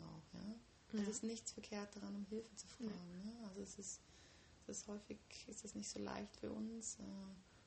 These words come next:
Speaker 1: aber es ist unheimlich kraftvoll für
Speaker 2: Ja.
Speaker 1: beide Parteien, ne? Die, die Hilfe geben und auch die um Hilfe fragen.
Speaker 2: Ja.
Speaker 1: Mhm.
Speaker 2: Okay.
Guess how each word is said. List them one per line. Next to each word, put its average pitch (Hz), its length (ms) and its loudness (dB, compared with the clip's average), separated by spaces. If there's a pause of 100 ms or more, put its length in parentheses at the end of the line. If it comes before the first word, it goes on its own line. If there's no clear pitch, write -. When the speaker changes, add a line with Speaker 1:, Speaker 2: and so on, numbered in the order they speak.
Speaker 1:
aber 185 140 -4
es 185 80 -2
ist 185 100 -2
unheimlich 180 560 -2 (500)
kraftvoll - 520 -2 (520)
für - 160 0
Speaker 2:
Ja. 185 140 2
Speaker 1:
beide 202 240 6
Parteien, 175 640 -2 (180)
ne? 185 140 -2 (160)
Die, 196 80 0
die 185 100 -2
Hilfe 185 300 -2
geben 202 420 2
und 196 140 -4
auch 185 120 -8 (120)
die 196 80 -4
um 185 160 -4
Hilfe 185 300 -6
fragen. 165 280 -8 (600)
Speaker 2:
Ja. 214 60 0 (320)
Speaker 1:
Mhm. 180 360 -2 (1600)
Speaker 2:
Okay. 208 580 2